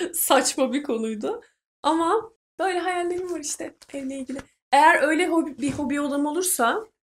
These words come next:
bir de çizimden de çok uzaklaştım. Zaten son videoda da söylemiştim size. Artık bıraktım tamamen bir şey oldu falan diye.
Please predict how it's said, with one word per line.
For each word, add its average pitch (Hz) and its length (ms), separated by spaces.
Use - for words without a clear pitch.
bir 262 80
de 262 100
çizimden 254 540
de 240 60
çok 233 200
uzaklaştım. 214 520
Zaten 226 280
son 220 260
videoda 220 320
da 208 60
söylemiştim - 600
size. 240 400
Artık - 260
bıraktım 214 460
tamamen 226 480
bir - 200
şey 220 140
oldu 214 180
falan 117 420
diye. 302 280